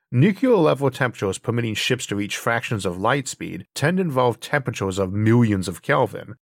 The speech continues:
like we find in the cores of stars where nuclear fusion occurs.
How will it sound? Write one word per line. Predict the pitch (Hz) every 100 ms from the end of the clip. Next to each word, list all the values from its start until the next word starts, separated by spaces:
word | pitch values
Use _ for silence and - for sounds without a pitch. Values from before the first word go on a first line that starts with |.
| _
like | 110 113
we | -
find | 101 123 120
in | 104
the | 98
cores | - 120 101
of | 90
stars | - 101 95 95 120
where | 104 95
nuclear | 98 110 - 95 85
fusion | - 214 127 104
occurs. | 85 95 90 87 90